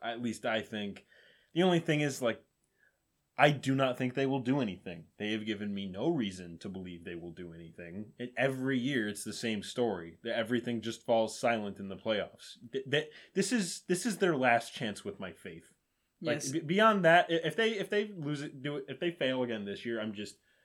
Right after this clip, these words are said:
Speaker 1: gonna stay off any takes with the Twins.
Speaker 2: Andrelton Simmons is gonna be a great acquisition for them, and as you did mention, they do still have that Bomba squad. They hit home runs at an unreal rate, but it is worth noting that they're deadening the balls this season.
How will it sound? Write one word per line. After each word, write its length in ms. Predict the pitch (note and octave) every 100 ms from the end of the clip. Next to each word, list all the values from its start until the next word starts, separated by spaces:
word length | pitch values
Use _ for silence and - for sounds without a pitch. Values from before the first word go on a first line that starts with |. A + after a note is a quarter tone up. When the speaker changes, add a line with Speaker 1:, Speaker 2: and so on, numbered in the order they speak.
| _ _ -
Speaker 1:
gonna 280 | B2 A#2 G#2
stay 340 | G2+ - B2
off 500 | B2 A2 G#2 G2+ - -
any 240 | B2+ A#2+ A2+
takes 320 | - G2 -
with 120 | G2
the 80 | F#2
Twins. 640 | - F#2+ F2 F2+ - - -
Speaker 2:
Andrelton 420 | F#3+ G#3+ G#3+ G3
Simmons 300 | G3+ G3+ G3
is 80 | E3+
gonna 160 | F3+ G3
be 120 | F3+
a 40 | E3
great 280 | F3 A3 G#3+
acquisition 600 | F#3+ F#3 D#3 E3 - D#3
for 160 | D3
them, 240 | D3 D#3 D#3+
and 160 | E3+
as 200 | F#3 G#3
you 80 | F#3+ F3
did 200 | - F#3+ E3+
mention, 380 | F3+ G#3 F#3+
they 120 | E3+ D#3
do 220 | F3+ G3+
still 300 | F#3+ G3+ F#3
have 360 | - E3 F3+ E3
that 260 | E3+ D#3+
Bomba 340 | C#3+ D#3+ F3 E3+
squad. 440 | - D#3+ E3+ E3+ - G3+ D#3+
They 260 | E3 F#3+
hit 400 | F#3+ F#3+ F#3 F#3 -
home 340 | - E3+ E3+
runs 280 | E3 E3 E3
at 160 | C#3+ D3+
an 100 | D3+
unreal 460 | F3 F#3 D#3 C#3+
rate, 280 | C3+ G3 F3
but 240 | D3+ D3+ _ _ _ -
it 120 | F3
is 240 | A3+ A3 E3+
worth 560 | D#3 C#3 D3 G#3 A3
noting 420 | D#3 F3+ A#3 D#3
that 300 | C3+ C3 A#2+ _ _ _
they're 160 | D3+ D#3+
deadening 500 | B2+ D#3+ A3+ A3+ F#3+
the 100 | D#3+
balls 460 | C3 D#3+ D4 F4
this 240 | C3 B2+ -
season. 480 | B2+ A#2 - A2+